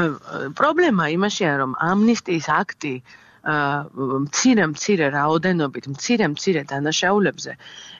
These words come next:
ეს უნდა იყოს, ა, ინსტრუმენტი, რომელიც, ა, გამოიყენება პერიოდულად და გამოიყენება გარკვეული მიზნით.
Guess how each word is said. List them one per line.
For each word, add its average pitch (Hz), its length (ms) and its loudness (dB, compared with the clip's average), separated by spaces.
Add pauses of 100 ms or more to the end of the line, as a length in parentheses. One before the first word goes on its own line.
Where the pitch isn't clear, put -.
ეს 262 340 2
უნდა 185 400 0
იყოს, 156 460 -2
ა, 160 140 0 (340)
ინსტრუმენტი, 185 800 2
რომელიც, 185 520 4
ა, - 560 -8 (160)
გამოიყენება 180 1000 0
პერიოდულად 160 840 -2
და 277 180 -2
გამოიყენება 190 880 0
გარკვეული 180 720 0
მიზნით. 151 460 0